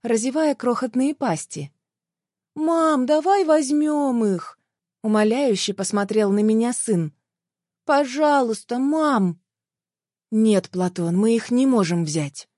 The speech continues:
«Ну почему? Они маленькие и хорошенькие». Он присел и стал наглаживать каждого по очереди. Глаза у котят слезились. Сами они были крошечные, и я готова была поддаться,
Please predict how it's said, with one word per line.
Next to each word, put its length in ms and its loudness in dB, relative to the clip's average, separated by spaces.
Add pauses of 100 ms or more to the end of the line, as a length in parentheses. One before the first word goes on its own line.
(600)
«Ну 200 -2
почему? 920 0 (260)
Они 240 2
маленькие 720 2
и 80 0
хорошенькие». 1000 0 (840)
Он 240 -2
присел 460 0
и 40 2
стал 300 0
наглаживать 640 0
каждого 420 -2
по 120 -4
очереди. 720 -4 (1000)
Глаза 440 2
у 60 0
котят 400 -2
слезились. 800 -2 (340)
Сами 340 0
они 220 2
были 260 2
крошечные, 880 -2 (340)
и 80 -6
я 180 2
готова 540 0
была 280 2
поддаться, 720 -2